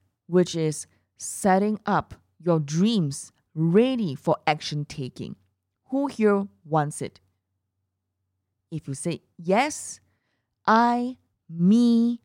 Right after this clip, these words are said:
or you said anything that is relevant to a notion of yes,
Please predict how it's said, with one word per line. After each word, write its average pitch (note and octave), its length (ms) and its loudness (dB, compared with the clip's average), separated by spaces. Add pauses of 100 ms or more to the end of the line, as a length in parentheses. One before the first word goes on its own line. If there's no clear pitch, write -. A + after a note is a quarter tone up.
(220)
or E3 80 -10
you D#3 140 -6
said - 280 -8
anything C#4+ 580 -8
that D3 140 -4
is D3+ 120 -6
relevant F#3+ 580 2
to - 200 -12
a C#3+ 200 -4 (680)
notion G#3 500 0
of D3 160 -4
yes, A3 480 0